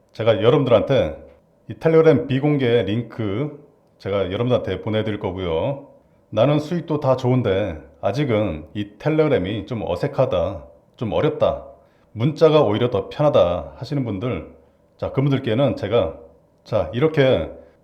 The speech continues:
문자로도 이 추천 내용, 같은 내용을 발송을 해드리고 있어요. 자, 카카오톡 같은 경우에는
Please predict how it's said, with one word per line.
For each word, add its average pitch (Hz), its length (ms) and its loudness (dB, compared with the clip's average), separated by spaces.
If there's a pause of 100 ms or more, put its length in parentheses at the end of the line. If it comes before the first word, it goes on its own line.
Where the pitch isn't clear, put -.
(220)
문자로도 143 920 2 (280)
이 107 80 -10
추천 - 380 -2
내용, 92 320 0
같은 151 280 -4
내용을 110 380 -2
발송을 95 600 -4
해드리고 120 280 -2
있어요. 92 540 -6 (380)
자, - 240 -2
카카오톡 160 440 2
같은 135 280 2
경우에는 101 680 -2